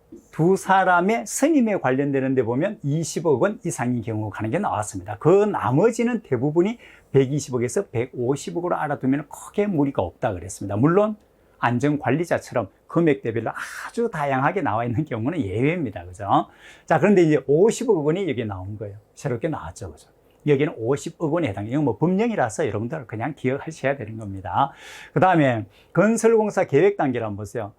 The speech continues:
자, 여기도 지금 여기에 답안을 넣어야 되는데요.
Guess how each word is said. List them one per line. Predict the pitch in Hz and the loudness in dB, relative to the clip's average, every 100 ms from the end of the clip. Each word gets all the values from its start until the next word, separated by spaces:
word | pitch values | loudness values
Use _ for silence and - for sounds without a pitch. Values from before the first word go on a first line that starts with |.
| _ - | _ -16
자, | - 131 | -6 2
여기도 | 190 233 139 123 101 - _ _ - | 4 4 4 2 2 -6 _ _ -4
지금 | 196 190 | 2 2
여기에 | 254 254 247 | 2 2 2
답안을 | 214 151 202 254 190 | 2 -2 0 2 2
넣어야 | 185 165 117 | 4 2 2
되는데요. | 110 110 151 123 | -2 -2 -2 -2